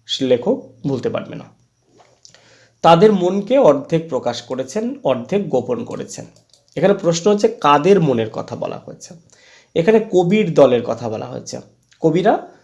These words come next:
তাদের মনের কথা অর্ধেক প্রকাশ করেছেন আর অর্ধেক গোপন করেছেন। এবার আমরা চলে যাচ্ছি অন্যান্য প্রসঙ্গে। অন্যান্য প্রসঙ্গে আমি বেশি বিস্তারিত তথ্য তুলে ধরিনি।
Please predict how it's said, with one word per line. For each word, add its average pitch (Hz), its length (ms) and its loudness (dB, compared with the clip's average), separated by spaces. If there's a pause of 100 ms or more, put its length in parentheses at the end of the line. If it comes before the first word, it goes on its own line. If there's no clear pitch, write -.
(140)
তাদের 143 240 2
মনের 139 360 2
কথা 156 260 0
অর্ধেক 165 520 0
প্রকাশ 170 300 0
করেছেন 185 460 -4 (400)
আর 123 160 2
অর্ধেক 123 600 0 (140)
গোপন 117 380 -4
করেছেন। - 420 -16 (680)
এবার 190 240 4
আমরা 202 220 4
চলে 165 220 0
যাচ্ছি 160 580 -4
অন্যান্য 120 420 -2
প্রসঙ্গে। 113 580 -8
অন্যান্য 151 320 4
প্রসঙ্গে 180 440 -2
আমি 220 100 2
বেশি 147 240 -2
বিস্তারিত 135 400 -4
তথ্য 127 320 -2
তুলে 120 220 -6
ধরিনি। 147 480 -2